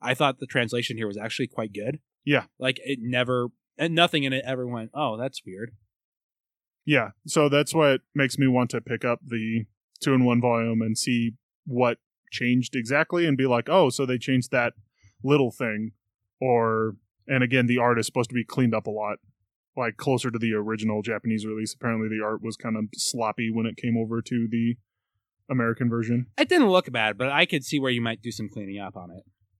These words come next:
Speaker 2: Yeah, like, I'm not saying that it looked bad either, but, like, it became a lot sharper. They, 'cause it, it just sounds like the,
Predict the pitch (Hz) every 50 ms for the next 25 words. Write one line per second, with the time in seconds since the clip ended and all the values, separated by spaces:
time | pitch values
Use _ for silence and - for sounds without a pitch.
0 | _ _ - 98 - 147 131 110 104 101 - _ _ - 151 151 160 165 - 160
1 | 156 170 180 180 170 - 180 160 156 147 139 131 127 120 - - _ _ _ _
2 | _ _ _ _ 139 131 120 110 - _ _ 143 139 123 - - 120 113 110 110
3 | 113 107 104 101 113 117 104 113 110 107 120 117 104 - _ _ _ - 123 120
4 | - 139 131 123 120 117 - - - - - 127 123 120 - 127 117 117 117 117
5 | 113 110 _ _ _ 131 117 110 110 107 107 110 110 110 104 - _ _ _ _
6 | _ _ _ _ _ _ _ _ _ _ _ _ - 139 123 117 120 113 - -
7 | 135 127 117 139 135 - - 131 127 120 123 127 120 110 107 117 120 117 113 110
8 | 110 110 107 107 104